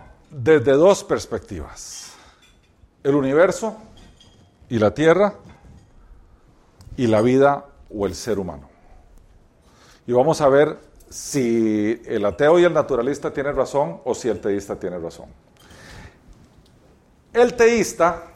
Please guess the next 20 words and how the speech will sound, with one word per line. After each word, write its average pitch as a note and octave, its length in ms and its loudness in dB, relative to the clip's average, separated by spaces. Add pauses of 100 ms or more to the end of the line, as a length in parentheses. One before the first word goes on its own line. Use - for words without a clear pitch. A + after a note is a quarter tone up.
(960)
postula D#3+ 720 0 (600)
que D3+ 140 0
todo G#3+ 480 4
esto G3 240 -2
tiene F#3 220 0
una F#3 180 0
causa F#3 400 0
inteligente F3 800 -6 (1040)
y B2+ 100 -4
una E3 200 0
causa F3 320 2
inteligente D3+ 800 -8
requiere A#2+ 540 -6
de A#2 200 -12
un G#2+ 160 -8
diseño. F#2 520 -14
No D#3 220 -2
puede G3 280 4
haber C3 440 4 (1300)
universo D#3+ 720 0